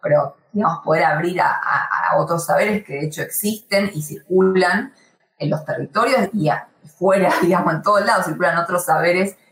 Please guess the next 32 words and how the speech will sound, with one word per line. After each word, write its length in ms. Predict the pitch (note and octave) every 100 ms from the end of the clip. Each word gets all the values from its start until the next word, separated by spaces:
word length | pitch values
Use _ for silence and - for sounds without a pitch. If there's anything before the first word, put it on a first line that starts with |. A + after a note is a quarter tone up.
| _
que, 260 | - D#3 D3
que 80 | D3
no 140 | D#3
son 200 | E3+ F3+
los 120 | E3+ D#3
científico-técnicos. 1300 | D3 D3+ D#3 - F3 - A3+ A3 A3+ A3+ B3 - - _
Entonces 240 | _ F3 F3
me 80 | D#3+
parece 280 | D3+ G3
por 160 | F#3+ D#3+
un 120 | E3
lado 220 | F#3 G3+ A3+
eso, 160 | A3+ -
y 60 | F3+
asociado 520 | - - E3+ A#3+ B3
también 300 | G#3+ A3 G#3+
a 60 |
la 80 | F#3+
cuestión 560 | - - - G3+ G#3+ -
de 140 | -
los 180 | D#3 D3+
saberes, 640 | - D#3 F#3+ G#3+ C4 - - _ _ _ _ _ _ _
otro 240 | - G#3 G#3
aspecto 720 | G#3 - A3+ - - A#3 - _ _ _ _ -
que, 520 | D#3+ D3+ D#3 - -
que 160 | - D#3
me 60 | D3+
parece 200 | F#3 G3
interesante 680 | G3 - G3 G#3 A3+ - A3+
es 100 | -
poder 380 | - G3+ A3
repensar 920 | A#3+ A3+ G3+ D#3 D3+ - G3 G#3 C4+